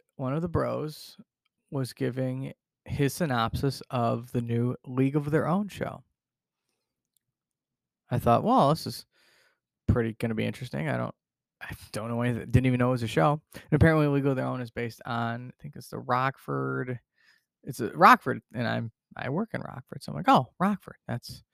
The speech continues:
that's cool." So he says, and I'm gonna, pa-, I'm paraphrasing, and I, I laughed about as hard as I've pretty much ever laughed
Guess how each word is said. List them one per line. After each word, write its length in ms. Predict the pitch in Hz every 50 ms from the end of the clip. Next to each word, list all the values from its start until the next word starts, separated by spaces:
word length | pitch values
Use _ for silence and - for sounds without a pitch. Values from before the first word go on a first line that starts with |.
| _ _ - - _ _ _ _ _ _ _ _ _
that's 140 | 143 131 -
cool." 300 | - - 185 131 113 107 - _ _ _ _ _ _ _ _ _ _ _ _ _ _ _ _ _ _ _ _ _
So 180 | - - - -
he 160 | 117 120 113
says, 580 | - - 117 117 120 117 117 120 123 - - -
and 160 | 160 165 135
I'm 100 | 127 127
gonna, 320 | 135 135 135 135 131 - - -
pa-, 120 | - - -
I'm 140 | 143 143 135
paraphrasing, 760 | - 160 151 139 123 - 117 107 110 110 107 107 110 107 -
and 220 | 107 113 110 - -
I, 220 | 104 120 131 135
I 160 | - 113 147 165
laughed 640 | 170 156 151 139 127 120 117 - - - - - _ _ _ - - - - - _ _ _
about 220 | 147 139 139 135
as 100 | 131 -
hard 300 | - - 113 117 117 117
as 160 | 113 120 -
I've 220 | 117 107 110 - - _ _ _ _ _ _ _ _ _ - _ _ _ _ _ _ _
pretty 120 | - 185
much 140 | 143 123 -
ever 180 | 120 107 110 113
laughed 400 | 110 110 113 110 - - -